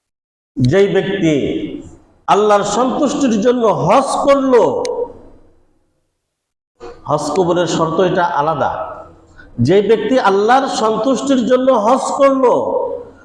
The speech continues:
ফালাম ইয়ারফুস, অশ্লীল কাজ করলো না, অশ্লীল কথা বলল না।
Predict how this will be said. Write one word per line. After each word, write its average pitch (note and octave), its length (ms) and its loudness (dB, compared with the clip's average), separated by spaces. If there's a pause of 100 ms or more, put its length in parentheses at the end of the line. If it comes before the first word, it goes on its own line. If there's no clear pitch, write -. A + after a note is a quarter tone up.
(340)
ফালাম F#3 380 2
ইয়ারফুস, C#4 1040 0 (1080)
অশ্লীল G3+ 800 0
কাজ G#3+ 480 0
করলো E3+ 380 2
না, G#3 260 0
অশ্লীল F3 920 0
কথা G3+ 280 2
বলল C#3+ 380 0
না। - 280 -6